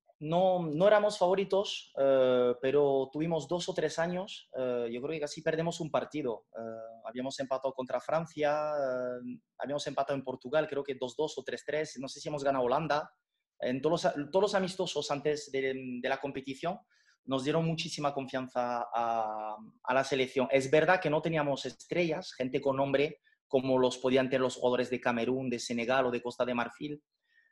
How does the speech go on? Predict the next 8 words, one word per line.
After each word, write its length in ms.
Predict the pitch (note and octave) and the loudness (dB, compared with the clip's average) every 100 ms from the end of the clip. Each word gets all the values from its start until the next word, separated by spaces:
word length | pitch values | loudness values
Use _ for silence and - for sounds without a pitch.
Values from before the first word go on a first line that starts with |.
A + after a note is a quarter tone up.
| _ - | _ 8
Eh, 360 | A#2+ A#2 A2+ A2 G#2+ - - - | 10 10 8 6 2 0 -2 4
pero 180 | C#3+ | 6
el 60 | D3+ | 8
hecho 180 | F3 G3 | 6 4
de 60 | F3+ | 4
jugar 240 | D#3+ D#3+ | 6 6
en 100 | D#3 | 6
casa 560 | D#3 D3 B2 A2+ G#2 | 4 4 4 4 4